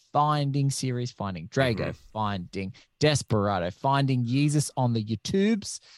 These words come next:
Speaker 1: and also Total Reboot. He's taken a bit of a hiatus. I've taken a little bit of a hiatus, so we haven't been back together. Um, if you
Speaker 2: Mm-hmm.
Speaker 1: wanna join our Patreon, you can jump on and check out our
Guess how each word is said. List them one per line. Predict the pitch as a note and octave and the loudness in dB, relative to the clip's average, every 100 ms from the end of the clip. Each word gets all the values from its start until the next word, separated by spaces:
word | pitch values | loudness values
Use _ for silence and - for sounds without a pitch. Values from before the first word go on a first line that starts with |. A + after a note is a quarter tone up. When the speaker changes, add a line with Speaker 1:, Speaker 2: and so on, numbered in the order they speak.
| - _ - | -20 _ -10
Speaker 1:
and | C#3 C#3+ | -4 -2
also | C3+ - A#2+ | -2 -2 0
Total | B2+ A#2 | 0 0
Reboot. | G#2+ A2+ A2+ A#2 | 0 0 0 -2
He's | A2+ C3 | -4 -4
taken | D3+ C3+ C#3 | -2 -2 -2
a | |
bit | C3+ | -2
of | B2+ | -2
a | |
hiatus. | C3 B2+ B2 B2 A#2 - | -2 -2 -4 -8 -12 -10
I've | B2 C3 C#3 | -6 -4 -4
taken | D3+ C#3 C#3+ | -4 -4 -4
a | C#3 | -2
little | C3+ C3 | -2 -2
bit | B2+ | -4
of | |
a | B2 | -6
hiatus, | B2 A#2+ A#2 | -6 -6 -8
so | A#2+ | -10
we | G#2+ | -12
haven't | A2 C#3 D#3+ | -8 -8 -6
been | C#3 | -6
back | B2 A2 | -4 -6
together. | A#2 G#2+ G2+ G2+ - - - _ | -6 -6 -4 -6 -8 -16 -20 _
Um, | G#2+ A2+ | -4 -4
if | - | -4
you | F#2+ | -2
Speaker 2:
Mm-hmm. | F#2+ | 0
Speaker 1:
wanna | C3+ B2 | 0 0
join | B2+ | -2
our | A2+ G#2 | -4 -6
Patreon, | - D#3+ - D#3+ D3 C#3 | -6 -6 -4 -4 -2 -4
you | B2 | -6
can | A#2 | -8
jump | A2+ A2+ A#2+ | -8 -10 -8
on | G#2+ | -8
and | G2+ | -8
check | A2+ G#2 | -8 -6
out | G#2 G2+ - | -2 -2 -2
our | G#2 F#2+ F2+ | -2 0 -2